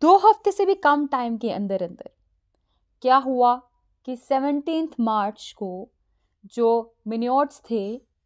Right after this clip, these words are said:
पेलोपोनीज में, उन्होंने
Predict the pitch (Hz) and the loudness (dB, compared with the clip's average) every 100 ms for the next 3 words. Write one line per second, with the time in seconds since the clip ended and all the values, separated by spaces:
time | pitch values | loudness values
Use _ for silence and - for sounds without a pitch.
0 | _ _ _ _ _ _ _ _ _ _ | _ _ _ _ _ _ _ _ _ _
1 | _ _ _ _ _ _ - 247 254 254 | _ _ _ _ _ _ -2 2 2 -2
2 | 240 254 269 240 233 233 311 _ _ _ | -4 -2 -2 -4 -6 -6 -10 _ _ _
3 | - 302 311 311 427 381 330 | -4 0 0 0 -2 0 -2